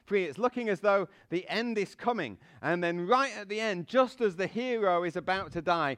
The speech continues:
something happens. Somehow he's filled, he or she is filled with power, and their arms and their feet turn to steel, and they,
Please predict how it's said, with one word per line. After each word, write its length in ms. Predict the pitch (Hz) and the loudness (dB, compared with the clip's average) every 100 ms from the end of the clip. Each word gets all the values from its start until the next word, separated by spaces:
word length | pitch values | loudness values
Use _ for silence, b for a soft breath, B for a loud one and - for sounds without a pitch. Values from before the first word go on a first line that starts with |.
| B B B | B B B
something 680 | - - 285 294 202 233 180 | -18 2 4 4 2 -2 0
happens. 420 | 208 - 135 131 | -2 -2 -6 -6
Somehow 640 | - 311 294 208 202 139 - B B | -2 2 2 2 0 0 -6 B B
he's 280 | 208 - - - | -8 -8 -12 2
filled, 440 | 262 262 254 190 | 6 6 4 0
he 220 | 143 226 233 | -8 -2 0
or 80 | |
she 140 | 208 233 | 0 -2
is 140 | 175 | -4
filled 380 | - 277 269 254 | -4 0 2 2
with 220 | 233 - | 0 -4
power, 460 | - 247 247 180 123 B B | -4 -2 2 2 0 B B
and 140 | 170 | 0
their 140 | 190 190 | 0 0
arms 400 | 240 254 247 214 | 0 2 2 0
and 100 | 226 | 0
their 100 | 196 | 0
feet 380 | - 269 233 - | -2 -10 -10 -4
turn 280 | 254 254 208 | 2 2 0
to 100 | 202 | -6
steel, 560 | - - 240 233 220 | -10 -14 -6 -2 0
and 140 | 180 175 | 0 0
they, 160 | 160 | -2